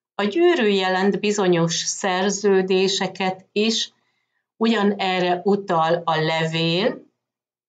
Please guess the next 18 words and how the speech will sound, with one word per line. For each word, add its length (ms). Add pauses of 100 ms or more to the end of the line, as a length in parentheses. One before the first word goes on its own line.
(400)
egy 300
írásbeli 960
dokumentum, 1080
egy 240
fontos 960
szerződés, 1300 (760)
amit 560
a 80
gyűrű 560
még 480
jelenthet, 760
hogy 200
valami 500
vagy 320
valaki 840 (260)
visszatér 1200 (160)
hozzád. 1080 (880)
Itt 420